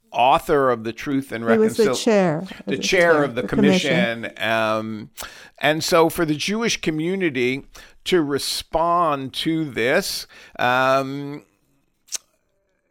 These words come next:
Speaker 1: is, of course, um, out of their background, in which there are numerous historical examples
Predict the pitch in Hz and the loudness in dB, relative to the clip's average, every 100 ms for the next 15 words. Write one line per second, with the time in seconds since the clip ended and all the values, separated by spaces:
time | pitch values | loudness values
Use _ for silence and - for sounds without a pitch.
0 | _ _ - 180 214 220 190 190 - 170 | _ _ 0 4 4 4 0 -6 -2 0
1 | 156 156 - 147 131 127 131 117 - - | 2 0 -4 0 2 2 -2 -10 -10 0
2 | 156 165 156 120 147 160 170 123 101 87 | 2 4 0 0 4 4 4 0 -2 -2
3 | - 104 90 98 143 - _ - _ 143 | -4 -2 -2 -2 -6 -18 _ -20 _ -8
4 | 143 139 139 143 - - 131 131 135 135 | -6 -2 -2 -2 -4 -4 2 4 4 2
5 | 117 - 123 117 123 131 139 175 196 180 | -2 -2 2 2 2 0 4 4 4 4
6 | 165 - 143 - 147 139 - 120 120 123 | 0 0 -4 -2 0 0 -2 -4 -4 0
7 | 151 156 - 87 - | 0 0 -2 -8 -8